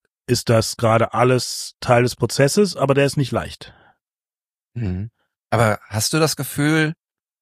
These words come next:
Speaker 2: da ist Licht am Ende des Tunnels?
Speaker 1: Dadurch, dass dieser Hochzeitstermin jetzt steht und damit verbunden ist, dass, dass wir jetzt, okay, ich weiß, ich bin dann und dann safe in Frankreich, wir müssen vorher auch noch mal hin,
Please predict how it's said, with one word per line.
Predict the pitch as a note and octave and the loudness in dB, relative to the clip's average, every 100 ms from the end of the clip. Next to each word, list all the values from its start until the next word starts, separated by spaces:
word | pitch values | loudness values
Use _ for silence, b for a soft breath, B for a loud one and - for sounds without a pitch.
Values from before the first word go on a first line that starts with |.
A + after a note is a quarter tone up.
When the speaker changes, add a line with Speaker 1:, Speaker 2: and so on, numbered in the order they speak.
| _ _ - | _ _ -4
Speaker 2:
da | |
ist | G#2+ B2 | -2 0
Licht | B2 D3 - | 0 0 0
am | C#3 | -2
Ende | - C#3 C3+ | 0 0 0
des | C#3 - | -2 0
Tunnels? | C#3+ C#3 G3 - - B B B B B | 0 0 -2 -8 -14 B B B B B
Speaker 1:
Dadurch, | C#3 F3 F3 | -2 0 2
dass | F3 - | 0 -2
dieser | C#3 C#3+ C#3 | -4 0 0
Hochzeitstermin | G3+ - F3 D3+ - - _ - C#3+ C3+ D3 C#3 | -2 0 0 0 -2 -16 _ -10 -6 -4 -2 -2
jetzt | B2+ A#2+ - - - | -2 -4 -12 -14 -14
steht | - D3+ F3+ G3+ F#3 | -6 2 6 6 4
und | B2+ C#3 | 0 0
damit | C#3+ C3+ | 0 -2
verbunden | C3+ B2 D#3 D#3+ D3+ C#3+ C3+ B2+ _ _ _ - | -2 2 2 0 -4 -2 -2 -4 _ _ _ 2
ist, | C3+ C3 - - - | 2 2 -4 -6 -2
dass, | B2 A#2+ - - - - _ _ b b b b b | 2 2 0 -6 -10 -14 _ _ b b b b b
dass | - A#2+ | -4 0
wir | B2+ | 0
jetzt, | A#2 - | -2 -4
okay, | B2 | -4
ich | C3+ | -2
weiß, | B2 C#3+ C#3 | 2 2 2
ich | A#2+ A#2+ | -6 -4
bin | C3 B2+ | -2 2
dann | C3+ | 2
und | B2 | 2
dann | A#2+ | -2
safe | - B2+ | -2 -2
in | A#2 | -2
Frankreich, | - E3 D#3 D3 B2 | 0 0 2 2 2
wir | |
müssen | G#2 - | -4 -6
vorher | G2+ B2 A2+ | -4 -2 -2
auch | |
noch | A#2+ A#2 | -4 -2
mal | A#2+ | 0
hin, | B2 A#2 | 0 0